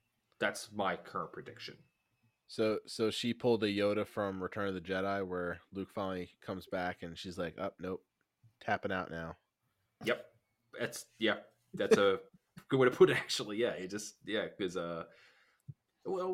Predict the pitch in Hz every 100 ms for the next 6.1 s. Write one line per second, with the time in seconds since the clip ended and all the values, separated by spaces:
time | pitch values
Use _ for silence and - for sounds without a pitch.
0 | 180 165 156 190 110 113 92 85 90 92
1 | 104 - 90 90 92 92 - 113 117 -
2 | 98 90 101 107 95 85 127 143 147 139
3 | 139 123 120 - 101 107 98 - 107 92
4 | 85 92 87 92 87 98 90 - _ -
5 | _ _ _ _ _ - - - 208 98